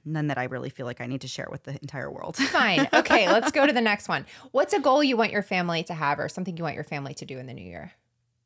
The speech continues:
Speaker 1: What? How about you? Why don't you
Speaker 2: Okay,
Speaker 1: take this
Speaker 2: I'll
Speaker 1: one
Speaker 2: go.
Speaker 1: first? Okay.
Speaker 2: So, um,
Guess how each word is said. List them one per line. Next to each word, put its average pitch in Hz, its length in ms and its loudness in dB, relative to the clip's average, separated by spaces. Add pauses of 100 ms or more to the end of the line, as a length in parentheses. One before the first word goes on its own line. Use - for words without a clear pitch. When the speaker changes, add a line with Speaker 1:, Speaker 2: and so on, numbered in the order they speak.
(1700)
Speaker 1:
What? 240 320 2
How 254 140 0
about 277 160 4
you? 139 160 -2
Why 226 140 -2
don't 269 140 0
you - 60 0
Speaker 2:
Okay, - 100 2
Speaker 1:
take - 60 4
this 185 60 6
Speaker 2:
I'll 214 60 4
Speaker 1:
one 156 100 0
Speaker 2:
go. - 40 -4
Speaker 1:
first? - 320 -4 (140)
Okay. 185 180 -4
Speaker 2:
So, 277 280 6
um, 233 360 2